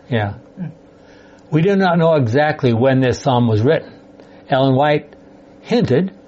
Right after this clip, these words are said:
Speaker 1: that this psalm may have been written during David's youth, while he was working as a shepherd in the hills of Bethlehem, or possibly a little later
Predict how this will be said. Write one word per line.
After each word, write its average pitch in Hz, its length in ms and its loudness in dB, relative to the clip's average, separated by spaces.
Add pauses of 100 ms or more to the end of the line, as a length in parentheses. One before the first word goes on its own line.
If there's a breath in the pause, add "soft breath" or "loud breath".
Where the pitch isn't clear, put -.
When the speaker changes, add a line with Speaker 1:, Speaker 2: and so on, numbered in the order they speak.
Speaker 1:
that 135 180 0
this 165 240 -2
psalm 147 280 0
may 185 140 2
have 196 140 2
been 160 140 2
written 151 280 0
during 147 280 2
David's 131 440 0
youth, 143 400 -4 (480 loud breath)
while 135 220 0
he 135 120 2
was 127 240 2 (240)
working 151 400 0
as 117 100 0
a 120 80 0
shepherd 143 440 0
in 143 100 2
the 127 80 2
hills 135 220 2
of 117 100 0
Bethlehem, 127 500 0
or 127 100 0
possibly 196 640 -2
a 151 60 2
little 180 200 2
later 143 400 2